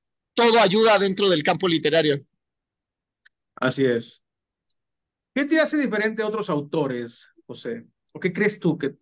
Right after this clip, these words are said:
Speaker 2: que, que hay algo en ti que te haga diferente?
Speaker 1: Pues, no sé si diferente,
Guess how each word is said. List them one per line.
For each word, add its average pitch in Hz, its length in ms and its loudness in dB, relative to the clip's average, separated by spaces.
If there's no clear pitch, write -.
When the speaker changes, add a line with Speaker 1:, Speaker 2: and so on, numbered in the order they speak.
Speaker 2:
que, 123 460 -2
que 135 180 -2
hay 139 180 2
algo 143 320 0
en 127 200 -2
ti 156 220 0
que 143 120 -2
te 135 120 -2
haga 131 120 0
diferente? 120 680 -6
Speaker 1:
Pues, 214 400 2
no 214 400 4
sé - 420 2
si 294 320 2
diferente, 247 920 2